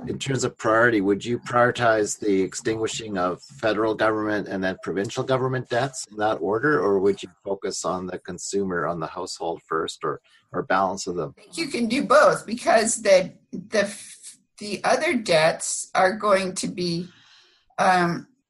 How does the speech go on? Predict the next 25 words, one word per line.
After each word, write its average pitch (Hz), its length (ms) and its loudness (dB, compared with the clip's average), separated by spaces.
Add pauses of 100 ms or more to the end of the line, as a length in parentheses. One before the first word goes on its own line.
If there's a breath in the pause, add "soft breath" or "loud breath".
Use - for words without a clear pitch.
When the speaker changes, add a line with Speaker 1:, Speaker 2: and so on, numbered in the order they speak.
(200)
Speaker 2:
self-funding 196 760 2
loans. 196 420 2
So 202 140 -2
they're 254 220 2
loans. - 500 0
They're 196 240 4
not, 180 400 0
uh, 156 400 4 (400)
they're 202 200 2
Speaker 1:
Mm. - 40 -4
Speaker 2:
not - 40 -18 (460)
helicopter 180 600 2
money 165 300 0
per 151 160 -2
se. 175 340 4
I - 60 4
mean, 220 160 2
that's 247 240 2
what - 180 0
most 190 400 0
of 175 100 -2
the, 143 120 -2
that 190 340 2
four 233 220 4
trillion 196 720 -2